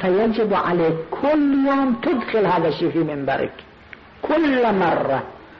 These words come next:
ولو بمناسبة صغيرة، لكن هذا قلت يحتاج إلى استيعاب، يعني تحفظ مواعظ من البحار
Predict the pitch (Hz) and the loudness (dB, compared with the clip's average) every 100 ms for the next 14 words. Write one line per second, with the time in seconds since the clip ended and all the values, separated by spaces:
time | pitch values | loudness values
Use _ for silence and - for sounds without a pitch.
0 | - - - - - - - - 277 202 | -20 -20 -20 -20 -10 -4 0 2 2 2
1 | 190 185 - 160 139 135 - 147 151 131 | 2 0 0 0 0 -2 -2 0 2 2
2 | 139 175 214 208 220 262 285 302 185 175 | 0 0 0 0 0 0 0 0 0 -2
3 | - 220 240 233 226 - 254 302 254 - | 0 0 0 0 -2 -4 -2 0 -2 -4
4 | - - - - - 175 175 226 214 - | -12 -18 -18 -6 -2 0 -2 -2 -4 -2
5 | 175 160 156 180 202 214 233 233 233 - | -2 0 0 2 0 0 0 -2 -6 -10
6 | 156 160 151 147 - 196 233 233 | -6 -2 0 -2 -2 -2 0 0